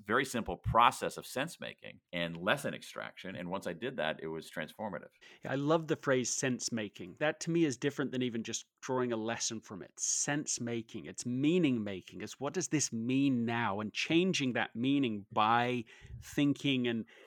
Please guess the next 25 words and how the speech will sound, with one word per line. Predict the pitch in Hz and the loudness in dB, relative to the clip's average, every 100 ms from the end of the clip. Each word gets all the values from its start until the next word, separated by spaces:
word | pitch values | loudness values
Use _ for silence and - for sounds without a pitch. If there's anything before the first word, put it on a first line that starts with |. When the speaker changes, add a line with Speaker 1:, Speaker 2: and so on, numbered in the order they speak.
| - | -10
Speaker 2:
and, | 123 117 - | -8 -8 -4
and | 151 131 | -4 -4
pondering | - 143 147 135 135 | 2 4 4 6 4
it | 127 - | 4 0
and | 117 | -2
so | - 156 | 2 4
on. | 123 120 | 4 4
Now, | 135 - - - | 2 0 -20 -2
let's | 147 170 | 2 2
just | 220 - | 2 2
go | 175 | 4
back | 156 131 | 4 2
to | 131 | -2
this | 131 | -2
failure | - 131 123 | 2 2 2
resume. | 113 110 117 107 - | 2 2 0 -2 -4
So | - 123 | -2 0
when | 123 160 | 0 0
you | 214 220 | 0 -2
say | - 160 | 0 2
you | 135 | 2
made | 123 117 | 2 0
a | |
failure | 104 117 110 | -2 -2 -2
resume, | 104 98 104 87 | -2 -6 -6 -10